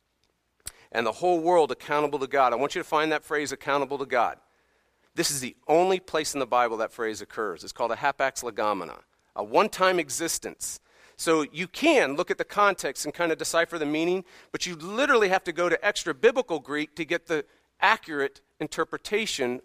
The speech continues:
or meaning of that word. Here's what it is in the extra gr-, biblical Greek. Liable to prosecution, answerable, accountable. Verse nineteen is a cosmic courtroom. It's an epic trial. It is the trial of all trials.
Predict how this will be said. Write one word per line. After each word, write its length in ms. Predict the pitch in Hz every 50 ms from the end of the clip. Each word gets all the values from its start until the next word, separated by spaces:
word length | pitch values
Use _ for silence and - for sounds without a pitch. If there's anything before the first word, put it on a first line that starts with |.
| _
or 140 | - 151 147
meaning 400 | 151 175 196 233 226 185 156 139
of 80 | 139 139
that 140 | 143 139
word. 220 | 156 185 170 131 123
Here's 200 | 180 202 180 170
what 140 | 180 165 165
it 100 | 156 160
is 140 | 160 143
in 80 | 151 147
the 80 | 139 151
extra 280 | 156 - - - 131
gr-, 120 | 123 151 147
biblical 560 | 123 - - 156 156 127 135 120 - 120 104
Greek. 340 | 92 107 101 85 - - - _ - - - _ _
Liable 440 | 110 120 143 170 196 214 202 208 190
to 60 | 180
prosecution, 1000 | - - 190 180 175 - - 156 - - - 180 180 160 - - 120 90 67 - _ _ _ _ _ _ _ -
answerable, 640 | - 202 220 202 - - 165 135 117 117 101 92 -
accountable. 760 | 120 - - - - 208 208 208 196 170 147 127 113 90 -
Verse 320 | - 170 208 226 - -
nineteen 720 | 202 190 185 170 - - - - 220 214 196 180 170 151 - - - - _
is 160 | - 170 151
a 100 | 160 147
cosmic 840 | 139 - - - - 185 196 208 208 - - 175 165 - _ - _ _ _ _ _ _
courtroom. 680 | - - - 254 254 254 - 175 170 156 151 120 107 90 - _ _ _ _ _ _ _ _ _ _ _ _ _ _ -
It's 180 | 202 208 - -
an 140 | 196 185 - _ _
epic 500 | - 233 247 - 233 202 - - - - -
trial. 580 | - - - 185 156 143 131 120 101 92 - -
It 120 | 190 196 208
is 200 | 202 160 123 120
the 160 | - 196 175
trial 680 | - - - - 196 190 190 196 190 190 196 190 196 196
of 140 | 175 151
all 160 | 160 156 147 139
trials. 760 | - - - 143 135 127 120 107 95 87 - - - -